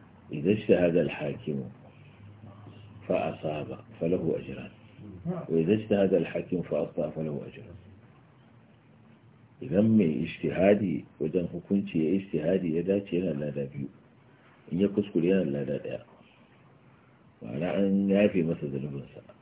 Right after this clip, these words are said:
amma ba shi lada ɗaya na ijtihadinsa. To, kaga a nan ka daidaita ijma'i da maganar mutu-, mujtahidi wanda ya kuskure.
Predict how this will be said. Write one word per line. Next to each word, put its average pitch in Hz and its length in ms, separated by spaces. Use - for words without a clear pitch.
amma 87 340
ba 95 200
shi - 140
lada 82 380
ɗaya 90 200
na 92 80
ijtihadinsa. 71 760
To, 67 120
kaga 98 340
a 92 100
nan 123 260
ka 98 200
daidaita 98 440
ijma'i 95 960
da 80 160
maganar 85 520
mutu-, 78 400
mujtahidi 92 760
wanda 76 260
ya 76 100
kuskure. - 400